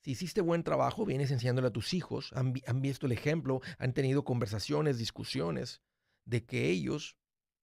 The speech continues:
tienen que ser buenos administradores, de que ellos van a recibir esto con condiciones.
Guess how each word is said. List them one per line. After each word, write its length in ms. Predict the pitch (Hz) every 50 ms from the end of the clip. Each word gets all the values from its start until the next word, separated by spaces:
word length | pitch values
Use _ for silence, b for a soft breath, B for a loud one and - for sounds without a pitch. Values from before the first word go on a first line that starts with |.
| _ _ _ _ _ _ _ _ _ _
tienen 240 | - 147 175 196 190
que 100 | - 139
ser 120 | - 156
buenos 160 | 147 147 127
administradores, 840 | 143 135 127 120 - - 127 - - - - - - - - _ _ _ _ _ _ _ _ _ _ _ _ _ _ _ -
de 120 | 117 113
que 100 | - 131
ellos 120 | 135 139
van 120 | 135 147 147
a 40 | 143
recibir 440 | 147 139 - - 139 120 131 123
esto 420 | 156 170 147 - - 131 135 151 151 b b b b _ _ _ _ _ _ _ _ _ _ _ _ _ _ _ _ _
con 260 | - 156 151 156 151
condiciones. 1080 | 156 - 165 165 160 156 147 143 135 104 - 143 175 208 - - - - - - - -